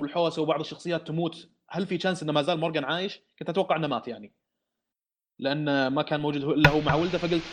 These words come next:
يا إنه لقى جروب وانضم لهم، يا إنه مات.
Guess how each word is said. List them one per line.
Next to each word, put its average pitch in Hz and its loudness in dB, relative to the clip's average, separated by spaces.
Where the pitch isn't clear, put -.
يا 196 2
إنه 180 2
لقى 180 2
جروب 175 0
وانضم 165 -4
لهم، 190 -10
يا 170 -2
إنه 185 -2
مات. 208 -2